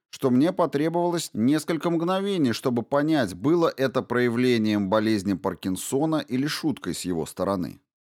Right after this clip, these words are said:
Однако мои сомнения быстро рассеялись, когда Ларри, а за ним и моя медсестра Беверли разразились смехом, а потом к ним присоединился и я. Если бы Гарольда Гиллиса удалось сейчас оживить,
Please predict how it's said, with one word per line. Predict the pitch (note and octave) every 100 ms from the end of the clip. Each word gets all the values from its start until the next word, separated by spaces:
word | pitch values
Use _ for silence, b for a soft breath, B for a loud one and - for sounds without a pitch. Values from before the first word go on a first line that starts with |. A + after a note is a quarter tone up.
| _ -
Однако | F#2+ A2 D3+ D3
мои | C3 C3 B2
сомнения | - A#2+ D#3 F#3+ F3+ E3+
быстро | A#2 D#3 C#3+ C#3+
рассеялись, | C#3 C#3 - - A2 E2+ B1+ - - _ _ _
когда | F#2+ E2 D#2+
Ларри, | D#2+ A#2 F3 D#3+ D3+ C3+ b b _ -
а |
за | G2+ C3+
ним | F#3+ G#3
и | F3+
моя | E3 E3
медсестра | D#3 D3 - C3 - C#3 C3+
Беверли | G#2+ E3 D3+ D3+ C#3 C3
разразились | G2 A2+ G#2 G#2+ G2 A#2+ B2 A#2+
смехом, | - G#2 F2 C2+ A#1 - _
а | -
потом | - B2+ G3 F#3+
к | -
ним | A#2+ C#3+
присоединился | B2+ - G2+ E2 E2+ D#2+ D#2+ - F#2+
и | -
я. | G2+ E2 G#1+ G1+ _ _ _ _ _ _ _ _ -
Если | F#2 E3 D#3+ D#3
бы | C3+ D3 -
Гарольда | G#2 C#3+ D#3 C#3+ C3
Гиллиса | A#2+ C3+ D#3+ C3+ A2 - A2
удалось | G#2 G#2+ C3 C#3+ C3+ -
сейчас | A2+ - A#2 -
оживить, | G2 G#2+ A2+ E3+ -